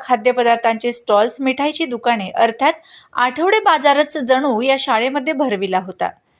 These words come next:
बाल आनंद बाजारास पालकांकडून तसेच गावकऱ्यांकडून उत्स्फूर्त प्रतिसाद मिळाला.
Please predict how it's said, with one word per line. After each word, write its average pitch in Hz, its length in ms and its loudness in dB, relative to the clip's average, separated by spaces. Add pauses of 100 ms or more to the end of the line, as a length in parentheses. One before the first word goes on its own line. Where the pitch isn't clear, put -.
(300)
बाल 233 300 2
आनंद 277 300 0
बाजारास 262 560 2
पालकांकडून 254 680 2
तसेच 262 240 -4
गावकऱ्यांकडून 240 760 2
उत्स्फूर्त 302 560 -2
प्रतिसाद 233 580 2
मिळाला. 180 400 -2